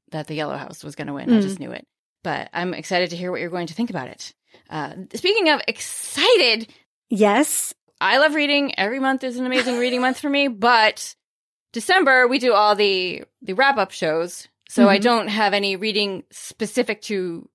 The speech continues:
Speaker 1: release dates, so I just go wild, you know.
Speaker 2: <laughs>
Speaker 1: I'm, like, usually thinking, like, "What's Liberty, like, reading? Like, what's that look like?" Because, you know, she's
Speaker 2: Mm-hmm.
Speaker 1: already, but yeah, so, like, I can just read whatever I want, and it's like, <gasps> "Do I read backlist? Do I start reading my books for next year? Like, more of them? Like, what do I do? What do I do?"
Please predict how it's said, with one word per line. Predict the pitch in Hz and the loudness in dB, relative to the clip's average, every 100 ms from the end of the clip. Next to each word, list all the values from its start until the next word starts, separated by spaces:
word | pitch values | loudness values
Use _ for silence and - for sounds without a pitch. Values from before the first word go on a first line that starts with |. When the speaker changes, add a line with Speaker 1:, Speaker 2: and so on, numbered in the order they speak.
| - | -6
Speaker 1:
release | 214 311 - | -2 0 0
dates, | - 170 170 - - _ _ _ | 0 -2 -2 -12 -20 _ _ _
so | - | -4
I | 180 170 | -2 -2
just | 165 | -6
go | - 165 | -8 -4
wild, | 165 160 143 151 - - _ _ - | 0 -2 -2 -14 -20 -20 _ _ -10
you | 175 | -6
know. | 147 143 | -6 -6
Speaker 2:
<laughs> | - - - - | -12 -20 -20 -6
Speaker 1:
I'm, | 233 | 0
like, | 214 - - - | 0 -2 -16 -8
usually | 240 277 269 254 | 0 4 4 4
thinking, | 302 240 | 4 2
like, | 220 196 | 2 0
"What's | 226 233 - | 0 0 0
Liberty, | 240 208 | 0 2
like, | 180 185 185 | 0 -2 -6
reading? | 208 196 175 | -4 -4 -4
Like, | 170 | -10
what's | - 190 - | -6 -6 -2
that | 190 311 | 0 0
look | - - | -2 -2
like?" | 196 185 - | -2 -2 -4
Because, | 196 208 170 170 | -4 -2 -2 2
you | 240 233 | 4 6
know, | 226 | 4
she's | 214 214 | 2 0
Speaker 2:
Mm-hmm. | |
Speaker 1:
already, | 233 330 285 - 302 | 0 0 -2 -4 0
but | 208 196 180 | 4 4 4
yeah, | 240 254 | 2 2
so, | - | 2
like, | 254 | 2
I | 285 | 2
can | 359 | 2
just | 392 302 | 0 2
read | 311 254 | 0 2
whatever | 262 294 294 | 2 4 6
I | 294 | 6
want, | 311 392 370 370 - | 6 6 6 4 2
and | 247 247 247 | 2 4 2
it's | 233 | 0
like, | 196 185 - 403 415 | -2 -4 -4 0 0
<gasps> | 381 - | -2 -4
"Do | - 226 | 2 4
I | |
read | 196 220 | 4 2
backlist? | 196 180 - 403 - - _ | 0 0 2 0 -2 -20 _
Do | - 269 | 2 4
I | 233 220 | 6 2
start | - 247 233 | 2 4 4
reading | 226 226 233 | 4 4 4
my | 214 | 2
books | 214 214 | 0 -2
for | 202 | -2
next | 180 240 - | 0 -2 0
year? | 339 311 | 2 4
Like, | 233 220 | 2 2
more | 233 302 | 4 4
of | 311 | 4
them? | 370 349 | 4 6
Like, | 269 220 | 4 2
what | 311 | 2
do | 330 | 4
I | 285 | 4
do? | 370 285 | 4 4
What | 233 | 4
do | |
I | 233 | 2
do?" | 262 247 | 0 -4